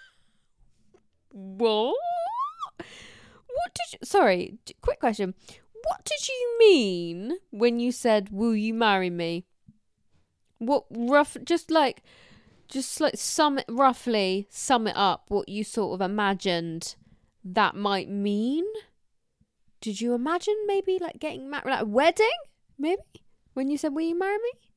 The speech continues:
The fuck? Okay. He also said, "I'm obsessed with it." Okay, first of all, this wedding's not gonna plan itself. The, it was just the fact that you put a,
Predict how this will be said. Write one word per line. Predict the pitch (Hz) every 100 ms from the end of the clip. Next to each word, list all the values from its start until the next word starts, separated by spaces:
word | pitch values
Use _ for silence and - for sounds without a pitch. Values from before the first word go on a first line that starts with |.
| _ _ _ _
The | 214 196
fuck? | - - - _ _ _ _ _ - - - _ _ - -
Okay. | 214 190 - _ - - - - - - - - _ _ -
He | 262 -
also | 359 - 220 196
said, | - 175 165 -
"I'm | 233 220
obsessed | 202 - - - 320 - -
with | 180 73
it." | 73 - - _ _ _ _ _ _ _ -
Okay, | 214 - 202
first | 180 277 269 - 185
of | 135
all, | 139 - -
this | 190 254 269
wedding's | 277 269 220 202
not | 214 -
gonna | 185
plan | 180 202 185
itself. | - - 202 143 - -
The, | 190 202 - - - -
it | 220
was | -
just | - 269 -
the | 254
fact | - 269 -
that | 247
you | 254
put | - 247 -
a, | 220 220